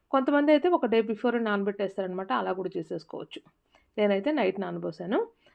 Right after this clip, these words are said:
తర్వాత వడగట్టేసుకొని ఇట్లా ఫ్యాన్ కింద అయితే ఆరబెట్టేసుకున్నానండి. అంటే తడి లేకుండా ఉండాలి, మరీ పొడిలాగా అయిపోకూడదు, తడి లేకుండా అయిపోవాలి. అది మిల్లుకి పట్టించేసానమాట. మెత్తగా ఆడిచ్చేసుకోవాలి. తర్వాత బెల్లం తీసుకుంటున్నాను. ఇక్కడైతే నేను బియ్యం,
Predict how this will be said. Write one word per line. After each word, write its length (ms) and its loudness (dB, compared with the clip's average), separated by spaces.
తర్వాత 240 2
వడగట్టేసుకొని 720 -2
ఇట్లా 160 -10
ఫ్యాన్ 240 -8
కింద 200 -6
అయితే 200 -6
ఆరబెట్టేసుకున్నానండి. 1080 -4
అంటే 160 0
తడి 340 4
లేకుండా 480 0
ఉండాలి, 480 -4
మరీ 300 2
పొడిలాగా 600 2
అయిపోకూడదు, 600 0
తడి 140 -2
లేకుండా 300 2
అయిపోవాలి. 280 0
అది 100 2
మిల్లుకి 280 2
పట్టించేసానమాట. 960 -4
మెత్తగా 380 -2
ఆడిచ్చేసుకోవాలి. 800 -2
తర్వాత 320 -2
బెల్లం 320 4
తీసుకుంటున్నాను. 600 -2
ఇక్కడైతే 600 0
నేను 400 0
బియ్యం, 520 -4